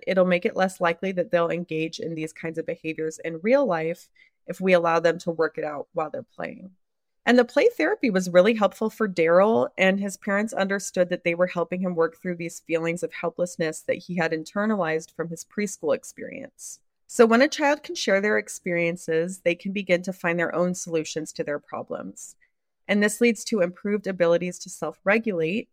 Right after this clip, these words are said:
because they're developing their top-down thinking, which helps children to inhibit their stress response. And while Daryl enjoyed symbolic play through the use of figurines, not all kids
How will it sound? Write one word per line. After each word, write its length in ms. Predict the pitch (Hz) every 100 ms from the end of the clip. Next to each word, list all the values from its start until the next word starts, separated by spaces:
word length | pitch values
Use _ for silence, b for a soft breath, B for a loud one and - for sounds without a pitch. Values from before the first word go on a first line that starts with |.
| _
because 640 | 185 - 175 170 170 - _
they're 120 | 180
developing 520 | 175 165 160 160 175
their 120 | 170 156
top-down 580 | - 156 - 254 277 -
thinking, 500 | 165 - 156 185 320 _ _
which 260 | 185 -
helps 240 | - 180 -
children 420 | - 180 180 170
to 240 | - 165 165
inhibit 600 | 170 - 180 175 165 -
their 280 | 160 156 147
stress 420 | - - 151 143 -
response. 640 | - - - - - - _ _ _ _ -
And 160 | 240
while 180 | 247 262
Daryl 380 | 233 269 480 370
enjoyed 360 | 220 196 190
symbolic 520 | - 196 180 175 190 _
play 240 | 190 180
through 180 | 185 185
the 80 | 170
use 240 | 170 -
of 80 | 180
figurines, 880 | - 170 170 180 165 151 160 190 -
not 200 | 196 -
all 200 | 180 190
kids 680 | 190 - 175 175 170 - -